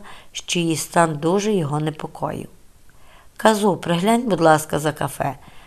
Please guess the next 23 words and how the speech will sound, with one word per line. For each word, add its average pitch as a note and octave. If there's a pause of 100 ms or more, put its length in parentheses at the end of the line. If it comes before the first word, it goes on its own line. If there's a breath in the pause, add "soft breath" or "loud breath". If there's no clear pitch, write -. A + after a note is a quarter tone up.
(160 loud breath)
попрохав D#3
Негари D3+
і D#3+
пішов D3
за D3
Кеї F#3
до F3
затильної D3
кімнати. - (760 soft breath)
«Так, A#3+
звісно», E3+ (440 loud breath)
відповіла D3+
Казу, E3 (320 loud breath)
але D#3
не C#3+
зрушила F#3
з E3+
місця, D#3+
ніби D3
подумки F#3
була D3
десь D3+
далеко. D3+